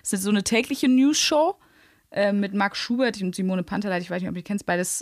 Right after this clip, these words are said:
äh, beides Top-Journalisten und die beschäftigen sich eben auch mit Constructive News und, ähm, gucken eben nicht nur Probleme, schlechte Nachrichten, sondern die zeigen halt auch immer, ne, bessere Ideen auf Lösungsmöglichkeiten, Konzepte und so. Und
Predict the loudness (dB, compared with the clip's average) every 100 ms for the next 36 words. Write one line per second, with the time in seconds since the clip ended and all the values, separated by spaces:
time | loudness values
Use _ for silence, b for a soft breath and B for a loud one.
0 | -2 -2 2 2 4 0 0 0 0 -4
1 | -2 2 4 4 4 0 0 2 2 0
2 | -2 -2 -2 -2 -4 -2 -2 -2 -4 -2
3 | -2 -4 -4 -4 -2 -4 -4 -10 -6 -2
4 | -2 -2 -6 B B B B -6 0 0
5 | 0 -4 -2 -2 0 0 0 0 0 0
6 | 0 -2 -2 -4 -6 -4 0 2 2 0
7 | -2 -4 -4 -6 -4 -4 -2 -2 -6 -12
8 | -10 -6 -4 -2 -2 -4 b b b b
9 | b _ -8 -6 2 4 4 4 2 2
10 | -2 -2 -2 0 0 2 2 4 2 2
11 | 0 -2 -2 0 -2 -4 -2 -2 0 -2
12 | -4 -8 -6 -6 -6 -6 -8 -4 -6 -2
13 | 0 0 0 0 0